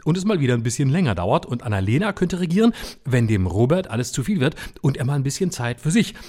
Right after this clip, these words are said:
mit seiner Reiseschreibmaschine braucht, schön am Strand von Amrum mit einem alkoholfreien Flens oder so. Und wenn beide keine Zeit oder keine Lust haben, kommt einfach Tante Göring-Eckardt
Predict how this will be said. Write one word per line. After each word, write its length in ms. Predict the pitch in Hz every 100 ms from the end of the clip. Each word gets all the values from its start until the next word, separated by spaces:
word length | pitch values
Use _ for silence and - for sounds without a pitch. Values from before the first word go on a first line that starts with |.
| -
mit 120 | 101
seiner 240 | 120 156 151
Reiseschreibmaschine 720 | 202 185 - 101 101 - 92
braucht, 400 | 82 139 - -
schön 240 | 226 254
am 100 | 180
Strand 300 | 110 147 202
von 140 | - -
Amrum 320 | 160 160 165 - - - -
mit 220 | - 131 -
einem 140 | 139
alkoholfreien 680 | 147 160 117 107 - 104 185
Flens 320 | 196 214 196
oder 220 | 131 110
so. 180 | 95 - _ _ _ _ _
Und 140 | 147 127
wenn 140 | 123
beide 280 | 127 226 247
keine 240 | - 98
Zeit 240 | 95 92 98
oder 120 | 113
keine 180 | 113 110
Lust 200 | 151 -
haben, 200 | 180 240 -
kommt 180 | - 233
einfach 320 | 156 151 170
Tante 320 | - 117 104 113
Göring-Eckardt 720 | 113 123 123 - - 110